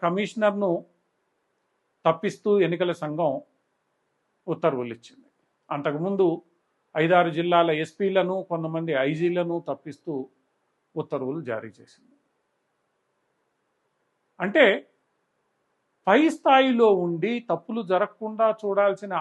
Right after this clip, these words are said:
అధికారులనే బాధ్యుల్ని చేయాల్సిన పరిస్థితి ఉంటే కింద స్థాయిలో ఉండే అధికారులు ఎలా చెలరేగిపోతారో మనందరం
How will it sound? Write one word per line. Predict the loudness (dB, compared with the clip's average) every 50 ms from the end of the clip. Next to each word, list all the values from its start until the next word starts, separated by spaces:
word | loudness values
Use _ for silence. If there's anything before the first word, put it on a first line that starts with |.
| -4 -4 -6
అధికారులనే | -4 -2 -4 -4 0 4 8 8 8 8 8 4 4 2 2 2 2 0 0 0 0 0 -2 2 4
బాధ్యుల్ని | 4 4 4 2 -2 -6 -6 -6 -6 -8 -8 -8 -6
చేయాల్సిన | -4 -2 0 0 0 0 -2 -4 -8 -10 -10 -10 -6 -6
పరిస్థితి | -4 -4 -4 -6 _ -10 -10 -10 -6 -6 -6 -6 -6
ఉంటే | -10 -8 -6 -6 -6 -6 -6 -10 _ _ _ _ _ _ _ _ _ _ _ _ _ _ _ _ _ _ _ _ _ _ _ _ -6
కింద | -6 -4 -2 -2 -2 -2 -2
స్థాయిలో | 2 4 6 6 8 6 6 4 4 4 4 2 2
ఉండే | -2 -2 0 2 2 2 2 0 -4 -8 -8
అధికారులు | -8 -8 -4 0 2 2 2 2 0 -4 -4 -4 -6 -8 _ _ _ _ _ _ _ _ _ _ _ _ _ _ _ _ _ _ -8 -6 0
ఎలా | 4 4 4 4 4 -2
చెలరేగిపోతారో | -4 -4 0 0 0 2 2 -2 -2 -2 -4 -2 0 0 0 2 2 0 -2 -2 -6 _ _ _ _ _ _ _ _ _ _ _ _ _ _ _ _ _ _ _ -10 -4
మనందరం | -2 -2 0 0 -2 0 0 2 2 2 0